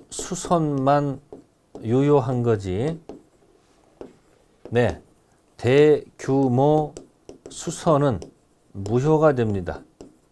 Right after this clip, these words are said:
그러니까 대규모 수선은 여전히 누구 거다? 주인이 부담해야 된다, 그런 얘기예요. 요 비씨를, 여기 문장이 좀, 좀 애매모호하니까 요걸 이렇게 좀 지우시고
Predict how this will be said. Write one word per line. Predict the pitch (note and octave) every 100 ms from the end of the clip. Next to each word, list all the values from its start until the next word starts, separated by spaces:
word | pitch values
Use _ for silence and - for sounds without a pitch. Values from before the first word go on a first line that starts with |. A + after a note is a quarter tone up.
| _ _ _ _
그러니까 | D3+ C#3 C3+ - _
대규모 | - C3 C#3+ D#3 D3+
수선은 | D3+ B2+ D#3 D#3 B2+
여전히 | G#2+ C3+ D3
누구 | A#2+ A#2
거다? | B2+ B2 D3+ D#3+ - _ _ _ -
주인이 | - B2 C3 D3+ E3 E3
부담해야 | B2 A#2 B2+ B2+ A#2+ A2
된다, | G#2+ G#2 A2+ B2 G#2 - -
그런 | A#2+ B2
얘기예요. | G#2+ F#2+ F2+ F2+ C#3 C#3+ _ _ _ -
요 | A2+ -
비씨를, | C#3+ - - A2+ D3 A2 _ _ _ _ -
여기 | G#2+ B2+
문장이 | B2 G#2+ C3 C#3 C#3
좀, | B2+ A2+
좀 | A#2 G#2+
애매모호하니까 | - A2+ C#3 B2 G#2 A#2 A2 - F2+ G2+ A2 - _ _ _ _ -
요걸 | A2+ A#2+
이렇게 | G#2+ G#2 A#2
좀 | G#2+ G#2+ G2
지우시고 | - - D3+ D#3 - G2+ F#2+ C3+ D#3+